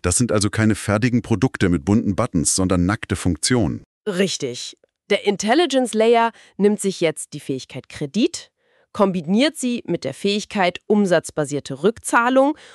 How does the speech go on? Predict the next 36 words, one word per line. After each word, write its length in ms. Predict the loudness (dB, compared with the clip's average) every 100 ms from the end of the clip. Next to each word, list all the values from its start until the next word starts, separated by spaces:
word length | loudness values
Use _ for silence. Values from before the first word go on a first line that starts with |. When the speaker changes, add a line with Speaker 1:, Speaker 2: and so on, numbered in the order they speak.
| -6
Speaker 2:
und 180 | -2 0
schiebt 420 | 0 2 0 _
dieses 360 | -4 -2 -6 -8
maßgeschneiderte 960 | -4 2 4 2 -2 -2 0 2 2 0
Paket 540 | -6 -12 -4 -2 0 0
wieder 280 | 0 0
hoch 220 | 0 0 -2
zum 200 | -4 2
Interface. 760 | 2 2 -2 -8 -12 -12 -14 -16 _ -4
Speaker 1:
Der 100 | 0
Bäcker 240 | 2 0
schaut 260 | 2 0 2
also 220 | 2 2
am 80 | 2
nächsten 280 | 2 2 2
Morgen 220 | 2 2
auf 100 | 0
seine 240 | 0 0
App 240 | 0 -2 -4
und 180 | -4 -2
sieht 160 | -2
plötzlich 360 | 0 0 -2 -2
ein 120 | -4
Pop-up. 440 | -6 -6 -8 -10 -18 _ _ _ _
„Brauchst 280 | 0 2 2
du 40 |
fünftausend 600 | 0 -2 0 0 2 2
Dollar, 300 | 2 2 2
um 120 | 2
Mehl 200 | 2 2
für 140 | 0 -2
den 120 | 0
Sommer 220 | 0 0
einzukaufen? 760 | 0 0 -2 0 -2 0 -4 -4 -6
Klick 240 | -6 -6
hier. 380 | -4 -4 -4